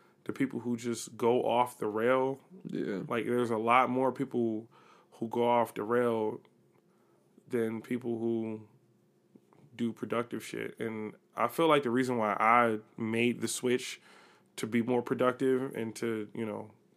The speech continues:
Speaker 1: get it is 'cause I'm like, "Well, she ain't want me to fail." So I
Speaker 2: Mm-hmm.
Speaker 1: just, I, that's not an option for me. I have to
Speaker 2: Mm-hmm.
Speaker 1: be successful in any and everything that I do.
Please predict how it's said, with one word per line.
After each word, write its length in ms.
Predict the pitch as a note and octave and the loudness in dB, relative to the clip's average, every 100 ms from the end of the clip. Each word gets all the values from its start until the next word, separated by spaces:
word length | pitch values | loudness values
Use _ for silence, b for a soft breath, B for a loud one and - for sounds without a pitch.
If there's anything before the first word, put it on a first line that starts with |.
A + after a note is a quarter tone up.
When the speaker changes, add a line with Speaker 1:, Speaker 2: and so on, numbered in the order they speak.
| _ - A2+ | _ -16 0
Speaker 1:
get 200 | A#2+ B2 | 4 4
it 200 | C#3 - b b b b b b _ _ B2 | 4 -2 b b b b b b _ _ -12
is 140 | A2 | -10
'cause 180 | - A2+ | -4 -2
I'm 160 | A#2 | 0
like, 200 | A2+ G#2+ | 0 0
"Well, 360 | G#2+ A2 A2 - - - _ - - | 0 0 0 -2 -8 -20 _ -20 -12
she 200 | - B2 | -4 -2
ain't 160 | A2+ | -2
want 140 | A2+ G#2+ | -4 -6
me 60 | |
to 60 | G#2+ | -8
fail." 440 | - D#3 A2+ - - _ _ | 0 2 2 -4 -14 _ _
So 420 | - A#2 A2+ G#2+ G#2 | -4 -2 0 -2 0
I 120 | G#2 | 0
Speaker 2:
Mm-hmm. 80 | - | 0
Speaker 1:
just, 220 | A2+ G#2+ | -4 -2
I, 280 | A#2 A2+ - | 0 0 0
that's 240 | G2+ G#2 - | -2 0 0
not 140 | G#2+ | 0
an 60 | G#2+ | 4
option 300 | B2+ - A2+ | 4 2 -8
for 140 | - - | -10 -12
me. 200 | - - - | -12 -12 -4
I 80 | G#2+ | 2
have 200 | A#2+ A2+ | 4 4
to 60 | |
Speaker 2:
Mm-hmm. 80 | A2 | 0
Speaker 1:
be 100 | A#2 | -2
successful 540 | - - A#2 A2+ A#2 | -4 -4 -2 -2 -4
in 80 | G#2+ | -4
any 180 | A2 G#2+ | -4 -2
and 100 | G#2+ | -2
everything 360 | G#2 G2+ G#2 G2+ | -2 -4 -6 -8
that 80 | G2 | -8
I 40 | |
do. 220 | F#2+ F#2+ | -8 -10